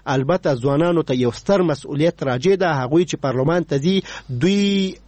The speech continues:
آه، د تجربې له مخې کم دي، که څه هم د پوهې له مخې به زیات اوسي، خو تجربه دوی نه لري.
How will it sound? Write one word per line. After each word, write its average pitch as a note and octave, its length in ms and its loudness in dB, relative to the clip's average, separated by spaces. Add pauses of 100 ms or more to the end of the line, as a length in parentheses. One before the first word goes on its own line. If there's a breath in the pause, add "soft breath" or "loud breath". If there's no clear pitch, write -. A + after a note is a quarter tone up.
آه، C#3 300 2 (680)
د C3+ 340 4 (100)
تجربې C3 460 2
له F3+ 80 0
مخې C3+ 280 -4 (120)
کم G#3+ 200 2
دي، G3 260 -4 (240 loud breath)
که D#3 80 2
څه F3 120 0
هم G#3 180 2
د E3 60 2
پوهې D#3 380 2
له C#3 40 2
مخې C#3 220 -2
به C3 120 0
زیات C#3+ 340 0
اوسي، B2+ 320 -2 (240 loud breath)
خو C#3+ 160 2
تجربه D3 440 2
دوی D3 180 -2
نه C3+ 100 0
لري. A#2+ 300 -4